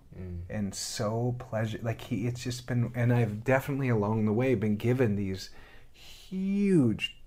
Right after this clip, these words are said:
Speaker 2: nuggets of, of these tools that I'm like, I'm g-, that have made parenting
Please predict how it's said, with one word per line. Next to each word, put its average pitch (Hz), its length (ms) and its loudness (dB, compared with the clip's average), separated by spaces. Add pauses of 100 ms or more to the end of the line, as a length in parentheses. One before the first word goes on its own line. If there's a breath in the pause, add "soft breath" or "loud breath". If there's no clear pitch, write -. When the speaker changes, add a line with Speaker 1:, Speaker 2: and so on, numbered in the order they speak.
Speaker 2:
nuggets 135 880 4
of, 95 280 -6
of 98 260 -4 (180)
these 113 280 -4
tools 127 640 2
that 104 180 0
I'm 104 140 2
like, 101 260 -2 (960 loud breath)
I'm 127 260 0
g-, 120 120 -8 (180)
that 113 200 0
have 107 340 0
made 110 540 0
parenting 101 800 -4